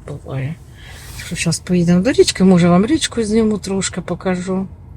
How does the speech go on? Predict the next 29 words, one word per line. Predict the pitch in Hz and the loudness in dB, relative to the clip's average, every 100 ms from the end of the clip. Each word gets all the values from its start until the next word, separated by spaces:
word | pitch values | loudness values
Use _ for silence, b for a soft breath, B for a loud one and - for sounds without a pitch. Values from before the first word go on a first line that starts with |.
| - - - - - - - | -20 -20 -20 -20 -20 -20 -14
Це | - 190 | -4 0
ми | 180 | 2
сьогодні, | - 185 185 185 175 170 | 2 0 2 2 2 4
ну, | 170 180 | 4 6
надо | 170 151 160 | 6 4 4
мені | 160 160 | 4 4
було | 160 170 208 | 2 2 2
чистки | 208 - 180 - 185 | 0 0 -2 -2 0
робити | 175 170 233 233 190 | 2 2 0 -2 -2
оці. | 180 - - 185 - - B B B B | -2 -2 -4 -4 -6 -16 B B B B
Надо | 170 160 165 | 2 4 4
вже, | 165 170 | 2 2
вони | 160 165 | 4 4
в | 160 | 4
мене | 165 165 | 4 4
яйця | 165 170 165 | 4 2 2
і | 170 | -4
так | - 156 - | -2 -4 -4
уже, | 165 156 | -6 -6
считай, | - - 165 | -6 -2 -2
пів, | - 175 | 0 -4
півсуток | - 196 - 233 202 180 | 2 2 2 -4 -2 -2
перестояли. | 185 180 175 - 165 147 156 165 170 B B B B B - | 2 2 2 -2 -2 0 -2 -4 -6 B B B B B -4
Надо, | 170 160 151 | 0 0 0
ось | 165 160 | 0 2
машина | 170 165 - 165 165 | 2 2 2 2 2
їде, | 165 170 160 165 156 - | 2 0 0 0 -2 -4
дрова | 170 160 160 208 247 | -2 0 0 0 -4
везе. | 226 220 220 226 | -6 -8 -8 -8